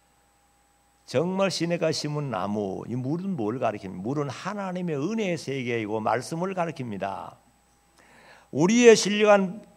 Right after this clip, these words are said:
우리 영의 뿌리를 말씀의 실-, 하나님 은혜 속에 깊이 내려가지고 거기서부터 영향을 공급받아요.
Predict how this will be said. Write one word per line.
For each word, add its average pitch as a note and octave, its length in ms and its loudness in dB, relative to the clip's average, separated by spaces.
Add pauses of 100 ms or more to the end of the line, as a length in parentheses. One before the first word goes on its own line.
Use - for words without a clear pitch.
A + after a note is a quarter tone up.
(240)
우리 E3 260 2
영의 F3+ 240 6
뿌리를 D#3 600 2
말씀의 G#3 760 2
실-, F3+ 320 -4
하나님 G3 540 2
은혜 A3+ 200 2
속에 F3+ 280 -2
깊이 C#3 800 0
내려가지고 C3 800 0
거기서부터 A3 720 -4
영향을 C3 460 0
공급받아요. G#2+ 680 -8